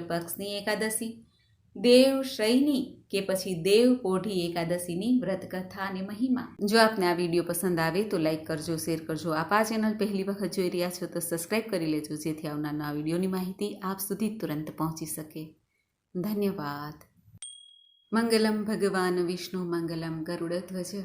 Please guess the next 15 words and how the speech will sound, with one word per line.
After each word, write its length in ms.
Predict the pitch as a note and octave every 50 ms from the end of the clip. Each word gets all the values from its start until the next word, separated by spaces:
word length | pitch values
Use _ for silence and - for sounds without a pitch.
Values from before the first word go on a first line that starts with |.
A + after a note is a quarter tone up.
| - - - F3+
મંગલમ 480 | F3+ F3+ E3+ E3 D#3+ D#3+ D#3 D#3 D3+ D#3 D#3
પુંડરીકાક્ષ 880 | - F3 F3 D#3+ E3 E3+ D#3+ E3 E3 D#3+ - F#3+ G#3 A3 G#3+ G#3+ - - - D#3 D3+
મંગલાય 680 | D3+ D3+ D3 D3+ D3+ D#3 D#3 D3+ D3+ D3+ D#3 D#3 D#3 D#3 -
તનોહરી. 560 | E3 E3 D#3+ D#3+ E3 E3 F3 F3+ F3 F#3+ G3 - - _ _ _ _ _ _ _ _ _ _ _ _ _ _ _ _ _ -
બોલો 200 | F#3+ G3+ G#3 G3
મંગલમય 580 | F#3+ F#3 F3+ F3 E3+ E3+ D#3+ D#3+ E3 D#3+ D#3+ D#3 - -
ભગવાન 420 | F3+ E3 C#3+ C#3+ D#3+ D#3 D#3 D#3+ D#3+
શ્રી 220 | D#3+ - D3+ D#3 D#3
લક્ષ્મીનારાયણ 840 | D#3 D#3 D#3 - - D3+ D3 D3 D3 D3 C#3+ C#3+ C#3 C#3+ C#3 C#3+ C#3 D3
દેવની 580 | E3 F3+ F#3+ F#3+ F3+ E3 F#3 F#3+ F#3+ G#3 A#3+ B3 - - - -
જય. 120 | - D#3+ D#3 D3 B2 - - F3+ F3+ - _ _ _ _ - - _ _ _ - - - - -
મિત્રો, 280 | G#3+ G#3+ - E3+ D#3+ D#3+ D#3+ - -
એકાદશી 640 | A3 A#3 A#3 B3 B3 A#3+ A3+ B3 A#3+ - B3+ A#3 - - -
એટલે 180 | E3+ - D#3 D#3
અગિયારસ. 520 | D#3 D#3 D#3 E3 F3+ F3+ F3 F#3+ G3+ -